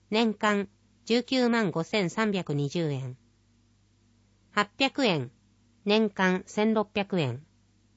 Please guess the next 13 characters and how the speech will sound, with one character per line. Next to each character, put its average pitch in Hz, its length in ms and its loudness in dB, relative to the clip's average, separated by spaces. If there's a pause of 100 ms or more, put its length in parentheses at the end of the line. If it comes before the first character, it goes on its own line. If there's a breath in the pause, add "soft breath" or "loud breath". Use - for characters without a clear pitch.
(680)
口 302 220 6
座 302 160 4
振 277 280 0
替。 139 340 -2 (680)
九 302 240 4
万 294 240 6
七 214 280 4
千 220 280 2
三 269 220 2
百 226 240 0
四 190 240 2
十 190 240 2
円。 131 280 -2